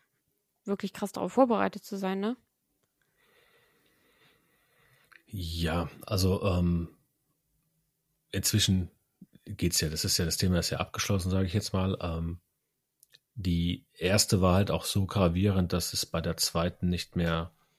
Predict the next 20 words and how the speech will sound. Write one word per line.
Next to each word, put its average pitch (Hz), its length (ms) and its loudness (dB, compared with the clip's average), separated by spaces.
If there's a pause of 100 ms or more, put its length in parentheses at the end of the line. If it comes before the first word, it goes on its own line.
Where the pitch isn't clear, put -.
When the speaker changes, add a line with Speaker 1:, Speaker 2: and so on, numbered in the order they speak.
(500)
Speaker 2:
also 85 200 -2
schon 95 260 6
noch 92 160 4
schlimm 104 280 2
war, 117 140 2
logischerweise, 90 720 0
aber, 85 460 -2
ähm, 80 380 -6 (1300)
da 85 300 0
war, 85 200 2 (140)
waren 87 160 6
die 101 80 2
Umstände 87 460 0
anders. 78 300 -2
Bei 85 120 -2
der 82 120 2
ersten 90 300 0
war 92 100 0
ja 95 80 2
Corona 104 600 0